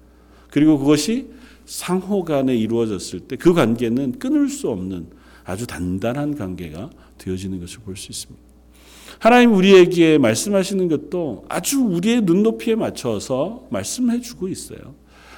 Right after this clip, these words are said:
"너희가 나를 믿느냐? 그리고 너희가 나를 사랑하느냐?"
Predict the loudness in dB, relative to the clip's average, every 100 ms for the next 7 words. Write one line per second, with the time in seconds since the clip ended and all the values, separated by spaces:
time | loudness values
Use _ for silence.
0 | -2 2 4 2 0 -2 -2 -2 -2 -6
1 | -6 -6 -8 -8 -12 -18 -20 _ _ _
2 | -8 -4 -4 -4 -8 -10 -12 -14 -14 -10
3 | -10 -10 -14 -18